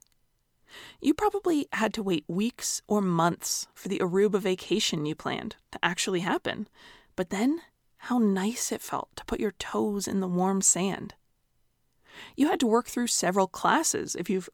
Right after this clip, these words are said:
graduated from any school. And if you've purchased anything from ikea,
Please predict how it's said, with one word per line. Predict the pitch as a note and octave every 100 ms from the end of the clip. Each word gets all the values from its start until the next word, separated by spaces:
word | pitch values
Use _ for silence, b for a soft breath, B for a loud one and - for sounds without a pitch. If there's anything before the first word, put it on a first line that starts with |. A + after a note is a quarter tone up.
| -
graduated | A#3 E3+ F3+ F#3 G3+ G3+
from | G#3
any | - A3
school. | G#3+ - E3+ - - _ _ _ _ _ _ _ _ _ _ _
And | A3 A3
if | B3 -
you've | A#3 D#4+ F4
purchased | - B3+ B3+ B3 - -
anything | E3+ F#3+ G#3 A3 A3
from | G#3+ -
ikea, | F#3 F#3 F#3+ G3+ D4+